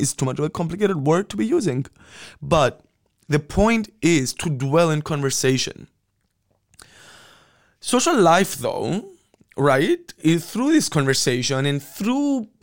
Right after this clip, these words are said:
connection with one another is quite observable and, you know, quite repetitive. In retrospect, it does not exist in a vacuum somewhere outside of ourselves.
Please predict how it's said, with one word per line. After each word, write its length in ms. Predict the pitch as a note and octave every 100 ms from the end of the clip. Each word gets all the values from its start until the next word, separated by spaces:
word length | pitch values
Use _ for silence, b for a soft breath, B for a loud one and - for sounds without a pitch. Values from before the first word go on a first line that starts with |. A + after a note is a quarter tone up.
| -
connection 520 | G3 F3 G3+ - F#3+
with 120 | C3+
one 160 | B2 A#2+
another 480 | A#2 - - F3+ G3+
is 160 | G3+
quite 220 | - C#4 G4+
observable 880 | G#3+ D#3+ A3+ C4+ B3 B2+ C3 F#3 - _ _
and, 680 | B3 A#3+ B3 B3 B3 A#3+ A#3 _ _ _ _ -
you 60 | D4
know, 260 | A3 A#3
quite 260 | C4 C4+ C4+
repetitive. 800 | C4+ B3 C4 C#4+ A3 C#3+ D3 _ b b b b
In 100 | F3
retrospect, 760 | F#3+ G#3+ D#4 C4 - C3+ - - _ _ _ _ _ _ _ _ _ - B B B
it 120 | D3
does 160 | F#3+ G3
not 180 | A3+
exist 460 | G4 B3 D3 A3 -
in 60 | G#3
a 60 |
vacuum 680 | E3+ F#3 G3 - - D#3+ C3+
somewhere 680 | - - C#3+ F3 E3+ D#3+ D3+
outside 440 | C#3+ - C#3+ D3+
of 80 | F3+
ourselves. 720 | C3+ - - A#2 - - -